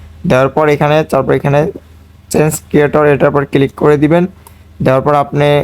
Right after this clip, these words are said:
কার একটি মানে ইয়ে নিতে চাচ্ছেন, ফটো নিতে চাচ্ছেন, সেখান থেকে এখানে সিলেক্ট করে নেবেন। তো আমি যেমন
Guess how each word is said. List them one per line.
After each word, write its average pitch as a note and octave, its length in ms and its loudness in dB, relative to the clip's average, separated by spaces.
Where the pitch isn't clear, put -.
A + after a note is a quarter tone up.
কার C#3 140 2
একটি - 220 -2
মানে C3+ 200 0
ইয়ে C#3 160 4
নিতে C#3+ 280 -2
চাচ্ছেন, D3 400 -2
ফটো D3 260 0
নিতে C#3 180 0
চাচ্ছেন, C#3+ 220 -2
সেখান C#3+ 260 0
থেকে C#3 140 0
এখানে C#3 260 0
সিলেক্ট C#3+ 320 0
করে A2 160 0
নেবেন। B2+ 180 0
তো - 100 -2
আমি E3+ 120 2
যেমন D3+ 200 0